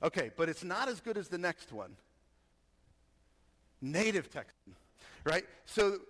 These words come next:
so there are two groups of people in Texas. There are "I wasn't born here, but I got here as fast as I could" people. And then there are native Texans. And as you can imagine, in the hierarchy of Texas, native Texans,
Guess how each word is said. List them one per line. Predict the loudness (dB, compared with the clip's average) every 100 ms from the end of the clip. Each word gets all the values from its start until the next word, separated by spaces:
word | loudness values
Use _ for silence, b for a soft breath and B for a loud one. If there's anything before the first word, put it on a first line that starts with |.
| -20 -2
so | 0
there | 0
are | -2
two | 0 0
groups | 0 -4 -2
of | -2
people | -2 -2 0 -2
in |
Texas. | -2 -4 -4 -12 -2
There | 2 4
are | 4 2 B B B B B _ -2
"I | 0
wasn't | 0 -4 -4
born | -2 -2
here, | -2 -2
but | 0
I |
got | 0 0
here | -2
as |
fast | -2 -4
as | -4
I | -10
could" | -4 -4
people. | -2 -6 0 0 0 B B B
And | 2
then | 2 2
there | 2
are | 2
native | 2 0 -2
Texans. | -4 -8 -8 -4
And | 0 0
as | -2
you | -2
can | -2
imagine, | 0 0 0 0 -2
in | -2
the |
hierarchy | -6 -6 -2 -2 -2 -4 -4 -6 B B B B
of | -2
Texas, | 0 -2 0 0 0 -2 -14 B B
native | 0 0 -2 0
Texans, | -2 0 -6 -4 -6 -8 -16